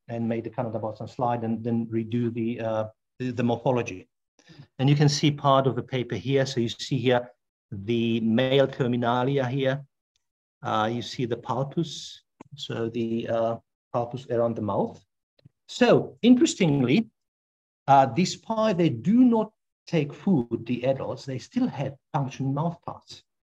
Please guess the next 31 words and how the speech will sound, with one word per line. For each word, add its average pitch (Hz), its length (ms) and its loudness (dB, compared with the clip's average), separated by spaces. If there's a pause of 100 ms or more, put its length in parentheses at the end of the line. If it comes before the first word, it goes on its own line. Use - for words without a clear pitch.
(480)
Now, 135 160 2
the 131 160 2
reason 226 500 4 (100)
is, 160 560 -4
especially - 520 -4
for 165 220 0
the 147 60 -4
females, 202 840 0 (360)
to - 100 4
actually 185 400 2
use 156 360 6
it 190 120 4
as 123 120 -2
a 123 60 -2
sensory 170 880 2
identification 135 760 0
of - 60 -4
the 123 60 -8
plant. 143 300 -2 (680)
I 139 60 4
mean, 131 160 4
these 240 240 6
insects 196 380 0
are 131 140 -8
clever. 123 320 0 (240)
They 175 160 6
can 185 260 4
detect 165 460 -2
a 156 60 -4
single 185 460 2
molecule 165 680 2